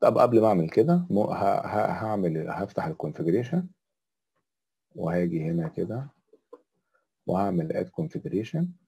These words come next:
وهنسميها كي سيت، كي سيت. خلاص كده. دي طريقة تانية لإضافة الكونفيجريشن يعني. كي سيت. اوكي.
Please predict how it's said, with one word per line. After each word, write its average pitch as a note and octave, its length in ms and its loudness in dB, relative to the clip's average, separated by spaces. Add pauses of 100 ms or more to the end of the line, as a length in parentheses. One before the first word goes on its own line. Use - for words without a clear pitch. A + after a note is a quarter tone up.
(920)
وهنسميها G2 1080 -2 (240)
كي G2+ 520 -2 (840)
سيت، - 400 -4 (180)
كي A2 420 0
سيت. - 360 -16 (260)
خلاص - 340 -8
كده. B2+ 380 -2 (680)
دي F#2 100 0
طريقة A2 240 6
تانية A#2+ 240 4
لإضافة F2+ 320 6
الكونفيجريشن E2+ 640 2
يعني. C2+ 260 -10 (2250)
كي F2+ 480 -6 (680)
سيت. - 280 -20 (2000)
اوكي. D#3 320 2